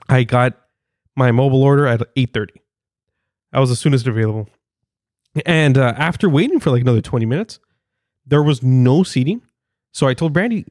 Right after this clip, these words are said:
"You know what? Go to, um, Tropical Hideaway. I guarantee there's gonna be seating there because the fireworks are about to start." And we went over,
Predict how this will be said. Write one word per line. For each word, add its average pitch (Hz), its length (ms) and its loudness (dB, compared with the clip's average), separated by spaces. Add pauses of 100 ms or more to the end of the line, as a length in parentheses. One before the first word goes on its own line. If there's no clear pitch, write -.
"You 165 120 0
know 220 60 2
what? 196 160 0
Go 208 180 0
to, 240 320 -2
um, 226 420 -4 (1080)
Tropical 202 300 -2
Hideaway. 190 300 -4 (840)
I 170 60 -2
guarantee 180 640 -2
there's 185 160 0
gonna 160 140 -2
be 135 80 0
seating 117 320 -6
there 113 140 -8 (420)
because 139 320 0
the 123 80 -8
fireworks 254 380 -4
are 120 40 0
about 110 180 -6
to - 80 -20
start." - 280 -14 (720)
And 123 360 2
we 127 60 2
went 165 180 0
over, 208 220 -2